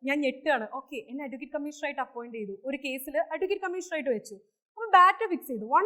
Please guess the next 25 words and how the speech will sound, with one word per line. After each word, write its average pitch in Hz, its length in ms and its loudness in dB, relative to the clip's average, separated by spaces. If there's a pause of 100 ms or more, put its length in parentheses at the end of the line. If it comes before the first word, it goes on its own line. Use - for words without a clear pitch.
ലാക്ക് 359 220 2
റുപ്പീസ് 277 280 -6
ആണ് 254 140 -2
ബാറ്റ. 202 320 -6
ആ 440 520 6
പൈസ 294 320 -2
അന്ന് 302 380 -2
വൈകുന്നേരം 269 520 -2
എന്റെ 247 140 -12
അക്കൗണ്ടിൽ 226 360 -12
ക്രെഡിറ്റ് 202 280 -10
ആയി. 180 140 -8 (280)
അപ്പൊ 214 140 0
നമ്മളെ 302 320 4
ഒരു 320 140 0
വ്യക്തിക്കൊന്നും 330 800 2
ഒരിക്കലും 254 380 -2
തോൽപ്പിക്കാൻ 240 500 -4
പറ്റില്ല. 180 420 -12 (160)
ലൈഫിൽ 392 500 6
നമ്മൾ 320 280 2
എപ്പോഴും 370 400 -2
ചിന്തിക്കേണ്ട 277 380 -2
ഒരു - 80 -4
കാര്യമുണ്ട്, 208 460 0